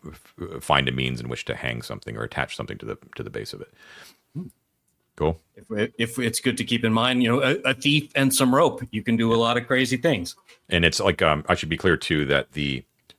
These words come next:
Speaker 1: the banks of the river on either side are,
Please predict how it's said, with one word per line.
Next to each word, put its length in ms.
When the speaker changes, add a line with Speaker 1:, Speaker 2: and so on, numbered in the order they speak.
Speaker 1:
the 400
banks 420
of 120
the 100
river 360
on 160
either 280
side 440
are, 360